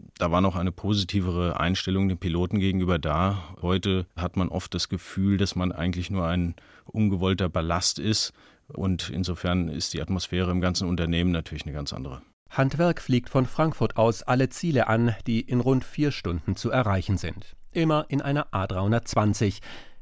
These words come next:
Speaker 2: Derselbe Typ, für den auch sein oberster Chef Carsten Spohr eine Pilotenlizenz hat.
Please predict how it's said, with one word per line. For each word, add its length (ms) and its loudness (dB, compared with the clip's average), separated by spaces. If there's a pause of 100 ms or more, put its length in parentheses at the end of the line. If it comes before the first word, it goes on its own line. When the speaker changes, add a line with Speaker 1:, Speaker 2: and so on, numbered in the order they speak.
(120)
Speaker 2:
Derselbe 360 4
Typ, 280 0
für 120 0
den 200 2
auch 60 -2
sein 180 2
oberster 420 0
Chef 380 -2
Carsten 340 0
Spohr 640 2
eine 180 0
Pilotenlizenz 1120 2
hat. 220 -6